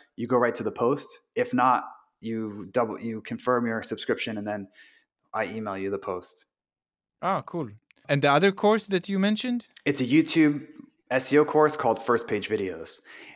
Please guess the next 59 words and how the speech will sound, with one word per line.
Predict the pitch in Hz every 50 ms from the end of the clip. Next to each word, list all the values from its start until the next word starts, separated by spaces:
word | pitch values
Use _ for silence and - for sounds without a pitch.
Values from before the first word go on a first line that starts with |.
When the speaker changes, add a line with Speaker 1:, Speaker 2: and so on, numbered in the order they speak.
| _ _
Speaker 1:
And | - 123 127
it's | 131 131
basically | - - 147 143 139 143 143 143 143 139
the | 127 120
same | 117 - 135 135 135 131
thing, | 131 131 135 135 139
but | 123 120 -
for | - 110
YouTube, | 107 110 110 - - 95 90 90 92
which | 107 107 -
is | 110 104
a | 117
completely | 113 - 123 - 175 180 170 147
different | 139 127 131 107 95
algorithm. | 117 123 123 123 127 123 120 123 117
There's | 113 107 101
a | 110
lot | 110 113 113 113 107 -
different | - 120 - - 113 107 98 - - _ _ _ - - - _
stuff | - - 160 151 147
that | 143 139
goes | 135 123 120 120
into | 135 131 131 139 139
it, | 127 123
but | 120 113 -
the | -
structure | - - - 175 175 170 - - 135
is | 120 110
the | 107
same | - 131 120 117 117
in | 95 113 117
the | 110
sense | - - 117 113 - -
that | 113 107 101 - - - - _
the | - 131 131 -
idea | 117 120 95 - 139 143 135 120
is | 110 95 117 - - - -
to | 123 113 110 107 104 104
create | 101 - - 147 165 185 170
a |
video | 143 123 135 131 127 127 123 123 117
and | - 110 110
get | 95 127 127
it | 123 123
to | - - 117
rank | 113 113 110 107 104 - - - _ _ _ _ _ _ _ _ -
for | - - 120 117 113 110
your | 110 110
target | 110 - - 110 110 104 92
keyword | - - 113 101 107 104 92 - -
in | 107 110 117
YouTube. | 113 107 90 - - 82 - _ _ _ _ _ _ _ _ _ _ _ _ _ _ _ _ _ _ _ _ _ _ _ -
Speaker 2:
I | 139 131 123
have | 123 117 131 156 175 170 -
to | - 151
say, | - - - 151 151 165 170
as | 135 123 -
someone | - - 147 147 151 156 151 151 143 135 120
that, | 123 123 120 117 -